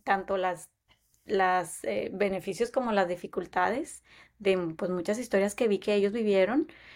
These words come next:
y el lado de, de querer reunir a mujeres,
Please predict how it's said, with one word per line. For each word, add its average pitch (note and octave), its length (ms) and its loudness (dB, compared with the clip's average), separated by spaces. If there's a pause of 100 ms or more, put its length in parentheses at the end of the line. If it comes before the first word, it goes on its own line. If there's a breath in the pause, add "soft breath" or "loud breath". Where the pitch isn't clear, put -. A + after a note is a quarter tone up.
(300 loud breath)
y G#3 720 0 (180)
el A3 180 4
lado G#3 320 4
de, A#3 480 -4 (320)
de G#3 180 -2
querer G3 340 2
reunir A3+ 380 2
a G#3+ 60 2
mujeres, A3 600 -2